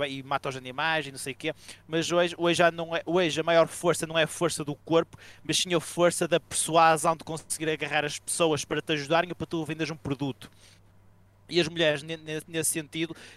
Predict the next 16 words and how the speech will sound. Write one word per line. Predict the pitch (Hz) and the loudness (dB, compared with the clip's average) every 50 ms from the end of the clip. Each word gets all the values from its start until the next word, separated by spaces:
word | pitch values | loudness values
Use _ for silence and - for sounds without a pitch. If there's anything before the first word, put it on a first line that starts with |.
| - _ | -6 _
têm, | 175 175 175 175 175 175 170 | -2 -2 0 -2 -8 -10 -8
conseguem | - 165 170 160 - 185 165 180 | -6 -6 -4 0 0 0 -2 -2
ter | 165 - 175 165 | 0 0 0 0
um | 160 | 0
poder | - - 160 - - 180 170 151 | -6 -8 -4 4 4 4 4 4
de | - _ | -2 _
persuasão | - - - - 180 170 165 165 147 156 160 151 151 135 | -8 -6 -2 4 6 6 6 6 4 2 2 2 2 -2
gigante, | - - - 170 165 147 139 170 175 180 180 165 156 - - - 120 104 - | -6 -4 -4 -6 -8 -6 -2 0 2 2 2 0 -2 -10 -14 -12 -12 -8 -2
ou | - 151 - | -2 -2 -2
podem | - - 214 196 180 180 175 | 2 6 6 6 6 6 2
ter | - 180 156 139 | 2 0 0 0
sobre | - - - 170 160 139 147 | 0 0 2 2 2 4 0
o | 151 143 143 | -2 0 4
homem, | 143 143 147 143 170 190 185 | 4 4 4 4 0 -8 -8
não | 160 131 | -6 -6
é? | 147 | -6